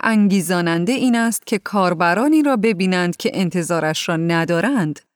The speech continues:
یعنی افرادی که با دیدنشان پیش خود بگویند: «چه جالب،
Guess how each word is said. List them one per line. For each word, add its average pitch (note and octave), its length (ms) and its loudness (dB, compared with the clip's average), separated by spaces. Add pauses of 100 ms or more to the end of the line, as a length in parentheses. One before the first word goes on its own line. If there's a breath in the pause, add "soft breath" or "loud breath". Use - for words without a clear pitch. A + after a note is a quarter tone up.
(360)
یعنی D4 400 2
افرادی C4+ 460 0
که B3+ 160 0
با G#3 160 2
دیدنشان G3+ 720 0
پیش B3+ 200 0
خود F#3 300 -2
بگویند: C4 540 2 (460)
«چه F#4 200 0
جالب، C#4+ 500 2